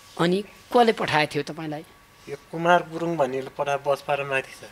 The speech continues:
Speaker 2: पैसा एक रुपियाँ पनि पाएन, मेरो असी हजार पैसा थियो। त्यो पनि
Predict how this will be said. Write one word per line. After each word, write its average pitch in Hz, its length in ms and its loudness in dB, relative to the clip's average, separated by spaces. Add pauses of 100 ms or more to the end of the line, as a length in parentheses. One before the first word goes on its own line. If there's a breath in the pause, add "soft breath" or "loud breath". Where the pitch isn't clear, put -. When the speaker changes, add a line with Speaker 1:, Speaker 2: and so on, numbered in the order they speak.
(880)
Speaker 2:
पैसा 160 240 -6
एक 165 240 -4
रुपियाँ 160 220 -10
पनि - 0 -
पाएन, 165 360 -2
मेरो 165 220 -2
असी 143 260 -2
हजार 127 240 -4
पैसा 131 320 -10
थियो। 165 140 -12 (600 soft breath)
त्यो 139 100 -8
पनि 170 260 -6